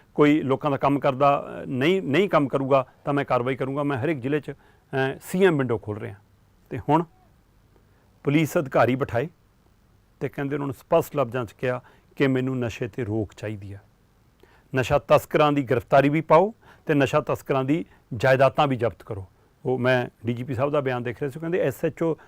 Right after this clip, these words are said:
ਤੱਕ ਨੂੰ ਉਹ ਸੈਕਸ਼ਨ ਅਠਾਹਠ ਦੇ ਤਹਿਤ ਇਹ ਅਧਿਕਾਰ ਹੈ ਕਿ ਉਹ ਪ੍ਰਾਪਰਟੀ ਨੂੰ ਸੀਜ਼ ਕਰ ਸਕਦਾ ਹੈ। ਉਹ ਤੋਂ ਬਾਅਦ ਫਿਰ ਕਾਨੂੰਨੀ ਪ੍ਰਕਿਰਿਆ, ਵਿੱਤ ਵਿਭਾਗ ਵੀ ਸ਼ਾਮਲ ਹੋ ਜੂ, ਸਾਰੇ ਹੋ ਜਾਣਗੇ। ਸੋ ਇਸ ਲਈ ਕਹਿੰਦੇ ਤਸਕਰਾਂ ਦੀ ਪ੍ਰਾਪਰਟੀ ਸੀਲ ਕਰਨ ਦੇ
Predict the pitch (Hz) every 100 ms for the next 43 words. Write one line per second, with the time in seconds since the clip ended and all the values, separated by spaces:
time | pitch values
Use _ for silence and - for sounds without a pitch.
0 | _ 151 - 156 147 - _ _ 147 143
1 | - 131 - 160 - _ _ _ - 135
2 | 208 202 170 156 131 - 107 _ _ _
3 | 151 143 160 135 120 156 - 160 - _
4 | - 160 151 139 - 143 143 147 120 110
5 | - 110 101 - _ _ 147 156 143 113
6 | - 131 127 123 123 - 120 117 120 123
7 | 117 120 110 98 120 117 117 107 95 123
8 | 117 123 120 - _ _ - 160 165 156
9 | 185 165 175 180 165 139 - 160 156 160
10 | 143 127 - 143 147 156 139 135 131